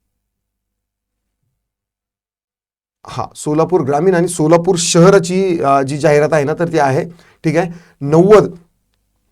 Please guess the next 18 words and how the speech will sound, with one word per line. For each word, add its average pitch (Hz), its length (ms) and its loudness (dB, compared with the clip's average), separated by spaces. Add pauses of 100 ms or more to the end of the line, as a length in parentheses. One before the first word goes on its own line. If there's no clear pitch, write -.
(720)
नव्वद 180 440 6
जी 196 180 4
आहे 190 200 6
ना, 185 140 2 (760)
तर 175 120 0
ही 170 320 -2
पोलीस 180 360 0
शिपाई 185 360 2
पदं 185 240 2
जी 175 140 4
आहेत, 165 260 6 (340)
तर 170 100 -2
ही 165 120 -2
कशाची 185 380 -2
आहेत? 180 280 4 (1700)
ही 180 200 0
ग्रामीणची 180 560 4
आहेत. 120 260 2